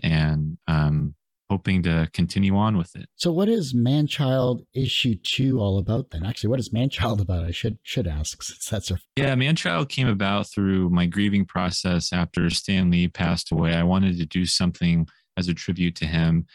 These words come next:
Speaker 1: So this story tells two stories simultaneously, one taking place in the real world with a super nerd named Rufus Boston. And he's like any of us who loves to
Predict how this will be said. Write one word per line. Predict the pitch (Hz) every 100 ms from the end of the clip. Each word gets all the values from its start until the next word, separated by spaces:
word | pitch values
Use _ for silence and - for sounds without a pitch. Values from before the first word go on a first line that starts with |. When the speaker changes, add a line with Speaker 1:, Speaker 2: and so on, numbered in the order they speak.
| _
Speaker 1:
So | - 104
this | 104 101
story | - 120 120 117 107 98 90 87 -
tells | 104 95
two | - 120
stories | - 107 101 90 -
simultaneously, | 92 92 87 - 85 82 - - -
one | 101 107
taking | - 107 98
place | 92 92 90 87 -
in |
the | 85
real | 85 104 104
world | 92 90 85
with | 85 87 85 -
a |
super | - - 101 95
nerd | 90 87 85 85
named | 82 80 82
Rufus | 90 - 87
Boston. | - 85 85 - 87 82 80 _ _ -
And | 85
he's | 92 92
like | 87 85 - -
any | 92
of | 90 90
us | 85 -
who | 87
loves | 85 82 82 -
to | 85 80 78